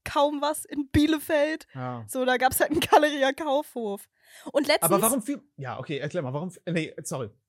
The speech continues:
Speaker 2: Erzähl erst mal.
Speaker 1: <laughs>
Speaker 2: Wir kommen eh noch dazu. <laughs> Lass dich
Speaker 1: Ich
Speaker 2: gar nicht ablenken von mir.
Speaker 1: Ich, irgendwas gibt's ja nicht mehr. Oder gibt's das beides nicht mehr?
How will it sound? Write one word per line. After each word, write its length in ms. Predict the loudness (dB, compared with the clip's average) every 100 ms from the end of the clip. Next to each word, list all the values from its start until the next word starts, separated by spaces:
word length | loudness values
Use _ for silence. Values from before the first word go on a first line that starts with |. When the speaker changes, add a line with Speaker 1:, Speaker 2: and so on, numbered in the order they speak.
| _
Speaker 2:
Erzähl 300 | 4 6 6
erst 160 | 4 2
mal. 140 | -2 -8 -14
Speaker 1:
<laughs> 200 | -16 -6
Speaker 2:
Wir 80 | 0
kommen 140 | 2
eh 140 | 2 2
noch 60 |
dazu. 300 | 0 -2 -4 -8 _ _ 4 6 6 6 2
<laughs> 800 | _ _ -6 -2 -2 -2 -6 -2
Lass 120 | -2
dich 80 | 2
Speaker 1:
Ich 20 |
Speaker 2:
gar 80 | 4
nicht 120 | 4
ablenken 280 | 2 -2 -4
von 120 | -6
mir. 160 | -6 -6
Speaker 1:
Ich, 200 | -8 -8 -12 _ -2
irgendwas 320 | 0 0 -2
gibt's 140 | -2
ja 40 | -4
nicht 120 | -6
mehr. 260 | -4 -6 -8 _ _ _ _ 2
Oder 200 | 6 6
gibt's 200 | 2 -6
das 100 | -2
beides 300 | 2 2 0
nicht 140 | -6
mehr? 280 | -8 -8 -10